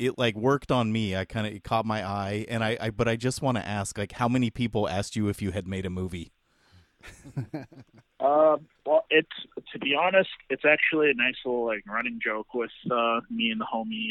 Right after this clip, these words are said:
Speaker 2: uh, Motel, who actually did all, like, the covers and, and a lot of the imagery. Um,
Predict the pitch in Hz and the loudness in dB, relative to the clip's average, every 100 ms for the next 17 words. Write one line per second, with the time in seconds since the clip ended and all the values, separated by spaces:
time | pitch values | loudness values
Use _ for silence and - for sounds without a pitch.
0 | 107 107 107 104 - _ _ _ _ 107 | -2 -2 -4 -8 -12 _ _ _ _ -4
1 | 110 101 - 139 110 104 - 107 107 107 | -2 -2 2 2 2 -2 -6 -4 -2 0
2 | - 120 113 101 117 120 107 107 101 - | 0 -2 -4 0 2 2 2 0 -4 -8
3 | - 110 107 101 101 95 101 95 90 95 | -6 -4 0 0 -2 -4 -8 -8 -10 -12
4 | - - - 107 101 98 92 104 107 110 | -10 -8 -2 2 4 4 2 0 2 2
5 | 95 104 104 - - - - - - _ | 2 2 2 -2 -12 -12 -12 -16 -20 _
6 | _ 110 113 107 104 98 | _ 4 6 4 2 -6